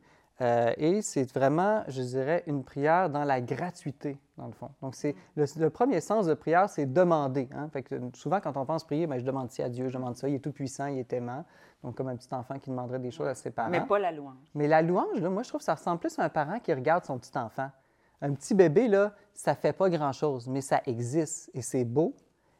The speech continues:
Speaker 1: Et il y a une sorte d'émerveillement du parent à contempler, à regarder son enfant. Il y a un amour, et il peut même y avoir une forme de louange qui jaillit, une parole qui jaillit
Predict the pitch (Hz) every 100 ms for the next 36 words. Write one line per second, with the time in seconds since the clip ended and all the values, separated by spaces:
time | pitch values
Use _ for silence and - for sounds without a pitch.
0 | _ 151 196 147 131 202 143 151 160 175
1 | 165 147 139 156 196 135 131 139 127 143
2 | - 123 113 143 143 135 127 156 151 123
3 | 123 147 143 123 127 147 151 139 127 120
4 | - 156 - _ 143 135 135 135 131 151
5 | 180 196 139 127 123 131 135 139 139 127
6 | 139 127 - 160 165 156 143 160 151 147
7 | 190 160 - 147 135 139 127 170 143 -
8 | 139 135 190 170 - 131 123 120 151